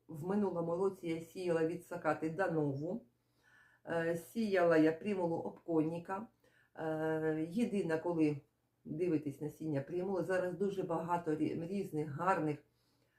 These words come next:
Дивіться, чи воно у вас зимує. Е, примула обконника в мене виросла, але не перезимувала. Е, наскільки я знаю, махрові теж у нас не зимують. Е, я, чесно кажучи,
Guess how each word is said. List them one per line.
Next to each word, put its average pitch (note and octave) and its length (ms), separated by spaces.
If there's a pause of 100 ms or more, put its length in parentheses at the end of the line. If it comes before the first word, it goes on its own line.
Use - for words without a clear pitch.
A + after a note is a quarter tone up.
(500)
Дивіться, F3+ 500
чи F#3 140
воно F#3+ 340
у - 20
вас E3+ 280
зимує. C#3 460 (480)
Е, D3 220
примула F3+ 400
обконника D#3 540
в D#3 60
мене D#3+ 260
виросла, C#4+ 540
але G3 180
не G3 220
перезимувала. D3+ 800 (1600)
Е, D#3 200 (100)
наскільки G3+ 440
я F3+ 180
знаю, F3 280
махрові E3+ 460
теж D3+ 320
у C#3+ 40
нас C#3 240
не D#3 140
зимують. D3 600 (520)
Е, D#3 240
я, E3 400
чесно F3 400
кажучи, D#3 760